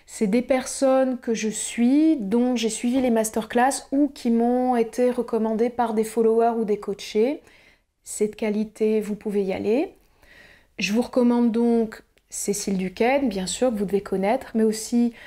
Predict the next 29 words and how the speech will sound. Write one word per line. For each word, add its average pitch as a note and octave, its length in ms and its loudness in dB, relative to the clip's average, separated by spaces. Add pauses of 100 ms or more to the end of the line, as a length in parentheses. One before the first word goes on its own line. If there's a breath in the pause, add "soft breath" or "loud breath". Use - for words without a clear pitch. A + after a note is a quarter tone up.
(320 loud breath)
Astrid A3+ 340 0
Sterrin, A#3 800 0
Audrey A3+ 280 0
Martinez, G#3+ 640 0
Cyril A3+ 440 0
Destocky, A3 880 -2
Jupiter G#3+ 600 -4
Phaéton, G#3+ 680 0 (400 loud breath)
l'Institut A3+ 560 0
Licard, A3 580 0
Nathalie G#3 400 0
Bagadé G3 460 0
ou A#3+ 60 2
Caterina G#3+ 520 -2
Tossati. A3 640 -4 (720 soft breath)
Pas - 120 -12
de - 100 -20
panique, A#3 580 -4 (420)
les G#3 300 2
noms B3+ 160 4
et B3 80 4
les A#3 140 4
liens A#3+ 500 2
sont C4+ 480 0
dans A#3 220 2
la G#3 100 2
barre A3+ 240 2
de A3 80 0
description. G#3+ 640 -6